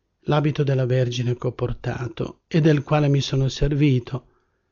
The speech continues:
dato che io sono povero e mendicante e non ho nulla con cui essere sepolto. Per l'amore di Dio, io supplico vostra reverenza di darmelo per carità.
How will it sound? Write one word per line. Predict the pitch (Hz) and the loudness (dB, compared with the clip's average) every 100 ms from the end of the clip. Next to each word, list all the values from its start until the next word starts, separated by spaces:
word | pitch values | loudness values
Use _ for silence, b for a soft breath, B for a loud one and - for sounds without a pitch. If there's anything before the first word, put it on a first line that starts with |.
| _ _ _ | _ _ _
dato | - 127 113 - | -2 0 0 0
che | 110 113 | 0 2
io | 110 | 0
sono | - 113 107 | 0 0 0
povero | 107 131 135 123 110 110 | 0 4 4 4 4 4
e | |
mendicante | 107 110 104 107 127 127 120 110 101 98 _ | 4 2 0 0 4 6 6 4 -2 -6 _
e | - | -4
non | 107 110 | 2 4
ho | |
nulla | 110 135 143 107 101 | 6 8 8 6 2
con | - 104 | 0 -4
cui | - 123 | -2 0
essere | 110 113 120 104 | 0 -2 -4 -4
sepolto. | - - - - 120 - - _ _ _ _ _ _ _ _ _ _ _ | -4 -4 -6 -12 -14 -18 -20 _ _ _ _ _ _ _ _ _ _ _
Per | - 151 | 4 6
l'amore | 143 139 139 139 135 | 8 8 8 8 6
di | 131 | 4
Dio, | 123 127 127 | 4 4 4
io | 143 156 | 4 4
supplico | 156 185 151 160 135 151 | 2 0 0 0 2 4
vostra | 165 156 151 143 | 4 2 2 4
reverenza | 139 135 131 131 123 131 123 | 4 4 6 4 2 0 0
di | 131 131 | 2 4
darmelo | 123 117 110 107 110 107 107 _ | 6 4 4 2 2 0 -2 _
per | - 117 110 | -2 -2 -2
carità. | 123 117 107 - 98 - | -4 -2 -4 -4 -8 -8